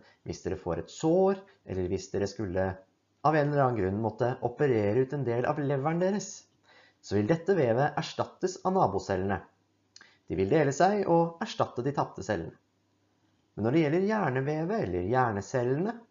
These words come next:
og hjertemuskelcellene, så er ikke de i stand til å dele seg og lage nytt vev. Derfor er det spesielt viktig å unngå at disse cellene opplever hypoksi.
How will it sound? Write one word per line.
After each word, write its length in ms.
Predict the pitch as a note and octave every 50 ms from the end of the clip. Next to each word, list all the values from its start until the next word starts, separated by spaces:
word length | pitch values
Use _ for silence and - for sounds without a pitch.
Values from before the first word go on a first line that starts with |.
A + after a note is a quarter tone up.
| _ _ -
og 140 | F#2+ F2+ F#2
hjertemuskelcellene, 1300 | G2+ B2 B2 - - _ G#2 G2+ A2+ B2+ B2+ - - - D3+ D3 C#3+ - - D#3+ D#3+ D#3+ E3+ F#3 A3+ A#3+ A#3+ - _ _ _ _ - _ _ _ _
så 160 | - - F3+
er 160 | D3+ B2+ C3 C3+
ikke 140 | - F3 D#3+
de 80 | E3
i 60 | F#3+ F#3
stand 380 | - - B2+ B2+ B2+ C3 C3+ -
til 100 | G3+ A#3
å 80 | G#3+
dele 240 | G#3+ G#3+ E3+ A2+ G#2 -
seg 340 | - C3 C3 C3+ C3+ - -
og 160 | C3+ C#3 C#3+
lage 280 | D3 B2 G2+ F#2 G2 F#2
nytt 200 | F2+ - - -
vev. 220 | D#2+ D2 D2 - - - _ _ _ _ _ _ _ _ _ _ _ _ _ _ _ _ _ _ _ _ _ _ -
Derfor 340 | G#2 G#2 G2+ - F3+ G3 G3+
er 180 | - - - G3
det 80 | G3+
spesielt 520 | - - - - - D#3+ E3 F3+ F#3+ - F#3+
viktig 340 | F3+ - - - E3+ G3 G3+
å 140 | F3 E3 - C3
unngå 360 | A#2+ A2+ A2+ A#2 C3+ F#3+ B3+ A#3+ - -
at 120 | F3 - -
disse 200 | G3 F#3+ - C#3+ -
cellene 460 | - C#3+ G#2 E2 - E2+ G2+ G#2+ - - -
opplever 420 | - - - F#2 G2 G2+ A#2 -
hypoksi. 480 | C#3+ C#3 - D#3 D#3+ - - F3 F3+